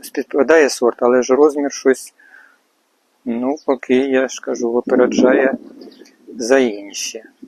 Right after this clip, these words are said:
Розрісся дуже гарно. Він вже такий сантиметрів, мабуть, шістдесят, е, в об'ємі.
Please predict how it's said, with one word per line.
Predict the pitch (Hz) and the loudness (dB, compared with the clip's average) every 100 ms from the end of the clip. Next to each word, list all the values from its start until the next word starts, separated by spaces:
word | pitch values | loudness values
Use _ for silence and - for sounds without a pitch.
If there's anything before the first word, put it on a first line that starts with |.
| - | -8
Розрісся | 123 117 120 143 - 131 | -2 0 0 0 0 -2
дуже | 110 123 123 107 - 104 | -2 0 0 -2 -8 -14
гарно. | - 107 101 117 139 156 _ _ - - - - - _ - | -14 -12 -12 -10 -12 -12 _ _ -20 -18 -20 -20 -20 _ -12
Він | 113 117 | -8 -8
вже | 101 113 - | -6 -8 -6
такий | 113 - 107 107 143 - | -8 -6 -10 -10 -14 -14
сантиметрів, | - 120 107 113 107 104 - 107 | -10 -8 -6 -6 -6 -8 -10 -10
мабуть, | 104 110 - | -10 -10 -12
шістдесят, | - 110 - - 101 - 131 151 143 _ | -10 -10 -12 -14 -14 -6 -2 -2 -6 _
е, | - - - - - _ _ - - - 135 131 131 - - | -20 -20 -20 -20 -20 _ _ -16 -10 -2 0 0 -2 -4 -2
в | - - | -2 0
об'ємі. | 123 127 127 131 131 - | -2 -2 -2 -2 -4 -18